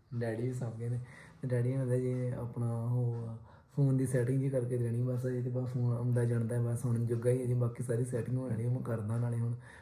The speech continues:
ਮੈਨੂੰ ਤੇ ਟਾਈਮ ਹੋ ਜਾਣਾ ਕਾਫੀ, ਨੌ ਵਜੇ ਅਜੇ। ਹਰਗੁਣ ਨਾਲ ਤਾਂ ਮੇਰੀ ਹੁਣੇ ਗੱਲ ਹੋਈ ਆ ਤੇ ਹਰਗੁਣ ਆ ਜੂਗੀ ਇੱਕ ਦੋ ਦਿਨ ਤੱਕ ਸ਼ਾਇਦ ਆ ਜਾਏ, ਆ ਜਾਣਾ ਉਹਨੇ। ਤੇ ਫਿਲਹਾਲ ਨੌ ਵੱਜ ਗਏ ਨੇ, ਹਾਂ, ਪੂਰੇ। ਬਾਕੀ ਚਲੋ ਉਹਨਾਂ ਸਾਰਿਆਂ ਦਾ ਤਹਿ ਦਿਲੋਂ ਧੰਨਵਾਦ, ਜਿੰਨੇ ਵੀ ਇਨਫਲੂਐਂਸਰ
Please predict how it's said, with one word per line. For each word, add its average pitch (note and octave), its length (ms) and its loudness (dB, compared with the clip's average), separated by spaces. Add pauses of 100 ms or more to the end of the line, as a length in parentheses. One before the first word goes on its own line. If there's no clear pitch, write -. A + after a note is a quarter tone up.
(140)
ਮੈਨੂੰ C3+ 180 0
ਤੇ C#3 80 -2
ਟਾਈਮ B2+ 280 -4
ਹੋ C3+ 120 0
ਜਾਣਾ B2 120 0
ਕਾਫੀ, B2 220 0
ਨੌ C3 160 2
ਵਜੇ B2 480 0
ਅਜੇ। B2 180 0 (600)
ਹਰਗੁਣ B2+ 300 -2
ਨਾਲ C3 140 0
ਤਾਂ B2 100 2
ਮੇਰੀ B2+ 160 0
ਹੁਣੇ B2 220 4
ਗੱਲ A#2+ 260 0
ਹੋਈ A#2+ 240 0
ਆ B2 60 -2 (680)
ਤੇ B2+ 160 -4
ਹਰਗੁਣ B2+ 340 4
ਆ C3 100 4
ਜੂਗੀ B2+ 340 -2
ਇੱਕ B2+ 300 -4
ਦੋ C3 120 0
ਦਿਨ B2 160 0
ਤੱਕ A#2+ 160 -4
ਸ਼ਾਇਦ A#2 320 -2
ਆ A#2+ 80 0
ਜਾਏ, A#2 240 -2 (200)
ਆ A#2+ 120 -4
ਜਾਣਾ A#2+ 200 0
ਉਹਨੇ। B2+ 300 0 (580)
ਤੇ A#2 540 -4
ਫਿਲਹਾਲ C3 300 0
ਨੌ A#2+ 260 -2
ਵੱਜ A#2 240 -2
ਗਏ A2 100 -4
ਨੇ, A2+ 80 -2
ਹਾਂ, A2+ 140 -2
ਪੂਰੇ। A2 300 -8 (560)
ਬਾਕੀ B2+ 260 -4
ਚਲੋ C3+ 220 0
ਉਹਨਾਂ C3+ 240 2
ਸਾਰਿਆਂ C3+ 360 0
ਦਾ D3 120 4 (220)
ਤਹਿ C3 160 0
ਦਿਲੋਂ C#3 300 0
ਧੰਨਵਾਦ, B2 440 2
ਜਿੰਨੇ A#2+ 320 2
ਵੀ C3+ 100 2
ਇਨਫਲੂਐਂਸਰ A#2+ 680 0